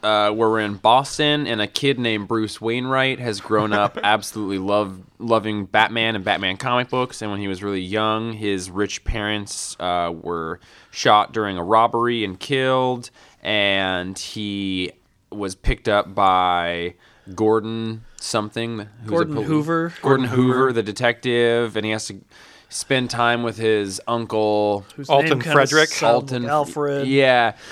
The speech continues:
Speaker 1: So the whole thing, um, basically it, it takes place in our world relative to the comic book world, and it,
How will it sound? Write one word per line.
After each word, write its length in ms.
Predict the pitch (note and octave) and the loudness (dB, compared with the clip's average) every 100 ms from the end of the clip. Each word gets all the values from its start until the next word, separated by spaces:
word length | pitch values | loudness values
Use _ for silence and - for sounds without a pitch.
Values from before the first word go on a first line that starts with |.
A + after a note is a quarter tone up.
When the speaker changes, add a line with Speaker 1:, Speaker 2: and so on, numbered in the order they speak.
| - | -10
Speaker 1:
So 120 | D3+ | 2
the 100 | D#3+ | 4
whole 180 | E3 E3 | 4 2
thing, 420 | D3 D3 D3 C#3 | 2 2 2 0
um, 640 | A2+ A2+ A2+ A2 G#2+ G2+ F#2 _ _ _ - A2 D3 | 0 2 2 2 -2 -6 -12 _ _ _ -20 -2 4
basically 540 | C#3 C3+ B2+ A#2+ - | 6 4 -2 -4 -4
it, 100 | - - | -14 -16
it 160 | G#2+ - | -14 -4
takes 220 | C3+ - | -4 0
place 400 | A#2+ A2 - - | 0 0 -2 -6
in 240 | A#2 G#2+ | -6 -4
our 300 | G#2+ A#2+ A#2+ | 2 4 4
world 400 | G#2+ G#2 G2+ G2+ | 4 2 2 2
relative 340 | G#2 G#2+ A2 F#2+ | 2 2 0 -4
to 60 | |
the 80 | G2 | -6
comic 320 | G#2 G2+ F#2+ | -2 -2 -4
book 180 | F#2+ F2+ | -8 -6
world, 460 | F#2 F#2 F2+ F2 F2 G#2 | -2 0 -2 -4 -8 -6
and 240 | G2+ F#2+ | -4 -2
it, 280 | F#2 F#2 | -2 -2